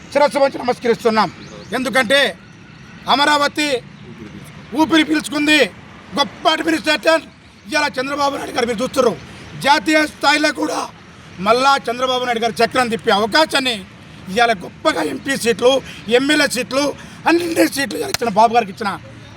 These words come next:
గొప్ప గడ్డ అమరావతి. మీరు చూడండి, మీరు తీసుకున్న సెలెక్టర్ మంచి సెలెక్టర్ ప్రజలారా మీకు నమస్కరిస్తున్నాం. ఒక గొప్ప పార్టీ మీరు చూడండి, ఇవాళ తెలుగుదేశం పార్టీకి ఇప్పటికీ నలభై సంవత్సరాల్లో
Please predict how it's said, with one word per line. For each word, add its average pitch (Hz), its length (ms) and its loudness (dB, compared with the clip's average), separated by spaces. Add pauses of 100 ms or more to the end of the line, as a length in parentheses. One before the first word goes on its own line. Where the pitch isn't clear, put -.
(200)
గొప్ప 233 220 2 (160)
గడ్డ 214 220 0 (380)
అమరావతి. 202 560 -2 (680)
మీరు 254 200 2
చూడండి, 262 340 2 (640)
మీరు 240 200 0
తీసుకున్న 254 260 0 (100)
సెలెక్టర్ 247 340 -2
మంచి 208 180 -8
సెలెక్టర్ 220 280 -4
ప్రజలారా 226 340 2 (440)
మీకు 208 180 -2
నమస్కరిస్తున్నాం. 233 580 0 (560)
ఒక 190 80 -2 (120)
గొప్ప 233 160 0 (180)
పార్టీ 240 280 2 (160)
మీరు - 180 -14
చూడండి, 247 300 0 (680)
ఇవాళ 262 200 4 (400)
తెలుగుదేశం 254 420 0
పార్టీకి 254 300 0
ఇప్పటికీ 262 340 0 (580)
నలభై 269 220 2 (100)
సంవత్సరాల్లో 262 440 2